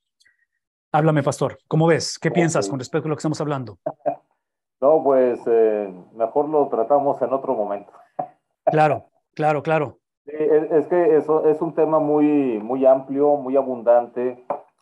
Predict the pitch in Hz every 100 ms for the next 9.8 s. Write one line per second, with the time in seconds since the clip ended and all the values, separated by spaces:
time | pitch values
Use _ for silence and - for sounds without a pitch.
0 | - 113 110 110 110 113 110 110 107 104
1 | 120 127 135 131 - _ _ _ _ -
2 | 156 165 165 160 - 131 135 143 143 143
3 | 143 139 139 - _ _ _ _ _ -
4 | 113 113 113 113 113 110 107 - 123 135
5 | 143 147 139 135 123 127 127 135 135 120
6 | 113 113 110 110 123 131 143 139 131 135
7 | 135 135 113 104 98 87 _ _ _ _
8 | _ _ _ 117 139 151 151 156 147 147
9 | 135 123 131 131 123 110 98 95